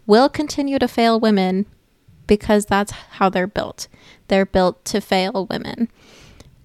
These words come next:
And so that's why I was surprised that people were surprised. And of course, I'm sad for Greta Gerwig. I'm happy for America Ferrera. Like,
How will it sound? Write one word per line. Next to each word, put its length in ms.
And 220
so 100
that's 240
why 120
I 60
was 120
surprised 460
that 120
people 320
were 120
surprised. 640
And 100
of 120
course, 520
I'm 140
sad 520
for 300
Greta 280
Gerwig. 520
I'm 140
happy 360
for 240
America 380
Ferrera. 720
Like, 180